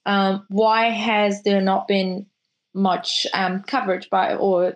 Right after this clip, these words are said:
um, conversations in the government. It's really hard to speculate. There's lots of, um, conversations within the Iranian communities across the world about that. Is this about oil? Is this about gas?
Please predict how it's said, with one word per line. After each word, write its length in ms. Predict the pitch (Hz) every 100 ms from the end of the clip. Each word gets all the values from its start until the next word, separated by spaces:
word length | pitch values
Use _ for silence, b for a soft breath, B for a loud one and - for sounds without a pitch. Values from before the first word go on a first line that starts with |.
| -
um, 400 | 180 180 175 175 _
conversations 920 | - 214 196 202 190 196 175 170 - - _ -
in 360 | 196 190 190 180
the 180 | 180
government. 500 | 175 196 208 196 185 -
It's 200 | 233 -
really 300 | 339 277 196
hard 280 | 196 185 185
to 100 | 190
speculate. 720 | - 175 - 208 208 208 208
There's 300 | 196 196 202
lots 340 | 202 214 -
of, 180 | 190 185 _ b b b b b _ _
um, 360 | 185 185 180 196 -
conversations 800 | 247 214 202 208 196 196 190 190
within 340 | 185 202 208
the 140 | 208 196
Iranian 480 | 196 202 208 214
communities 640 | 208 226 220 220 214 233 214
across 380 | 202 214 214
the 100 | 233
world 240 | 220 220 220
about 300 | 214 214 214
that. 260 | 214 214 -
Is 200 | 208 196
this 200 | 202 208
about 380 | 214 214 208 208
oil? 460 | 196 196 190 190 190 -
Is 180 | 160 -
this 160 | 190 202
about 360 | 196 190 -
gas? 480 | - - 175 175 -